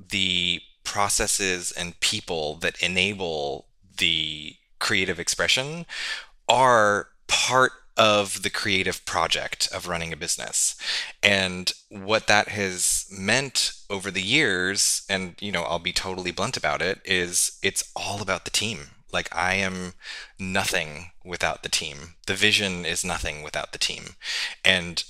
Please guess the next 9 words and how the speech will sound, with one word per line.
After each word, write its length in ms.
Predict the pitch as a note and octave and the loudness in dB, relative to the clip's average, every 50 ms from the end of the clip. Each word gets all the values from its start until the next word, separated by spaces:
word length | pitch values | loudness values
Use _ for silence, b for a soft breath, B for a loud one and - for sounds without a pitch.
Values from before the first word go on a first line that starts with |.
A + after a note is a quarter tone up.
| - _ _ - | -10 _ _ -16
what 340 | - F#2+ F#2 F#2 F#2+ F2+ | -14 -10 -2 2 4 4
I'm 240 | F#2 F#2 F#2 F2+ F2+ | 6 4 4 2 2
so 240 | - - - G#2+ G2 | 0 2 2 2 -2
grateful 460 | F2+ - G#2+ G2+ - - - - G2+ | -2 0 2 2 2 2 0 -6 -6
for 640 | - - - F#2+ F2 E2+ E2+ E2+ E2 E2 E2 E2+ - - B B B B B B B B B - | -6 -6 -6 -4 -4 -2 -2 0 0 0 0 0 -2 -6 B B B B B B B B B 2
is 840 | - G2 F#2+ F2+ F2+ F2 F2 F2+ F2 - - - - - - - - b b b b b b | 4 4 6 6 4 2 0 -2 -2 0 0 0 0 -2 -4 -10 -18 b b b b b b
being 380 | - A2 A2+ A#2 A#2 A2+ A2 - | 2 4 4 4 4 4 2 2
able 640 | G#2 G#2 G#2 G2+ G#2+ A2 G#2+ G#2+ G#2 G#2 G2+ - _ - | 2 2 2 2 0 -2 0 0 0 0 -2 -4 _ -4
to 920 | - - - - A2 G#2 G2+ G2 G2 F#2+ F#2+ F#2+ F#2 F#2 F#2 F#2 F#2+ F2+ | 0 2 2 2 0 -2 -6 -6 -6 -6 -8 -10 -10 -10 -12 -12 -14 -16